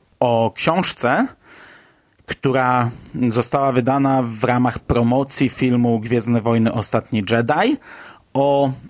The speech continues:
albumie od wydawnictwa Egmont pod tytułem Star Wars Ostatni Jedi, słownik ilustrowany. Egmont wydał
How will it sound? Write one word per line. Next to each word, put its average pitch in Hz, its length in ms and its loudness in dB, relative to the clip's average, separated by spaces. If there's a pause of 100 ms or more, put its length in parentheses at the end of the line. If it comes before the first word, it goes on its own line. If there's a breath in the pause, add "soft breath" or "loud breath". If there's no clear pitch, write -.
albumie 135 840 0
od 113 160 0
wydawnictwa 120 680 0
Egmont 143 720 0 (120)
pod 123 200 -2
tytułem 135 520 0 (260 loud breath)
Star 165 400 0
Wars 185 460 0
Ostatni - 680 0
Jedi, 135 400 2 (380 loud breath)
słownik 127 640 0
ilustrowany. 110 800 0 (1300 loud breath)
Egmont 180 460 2
wydał 143 480 0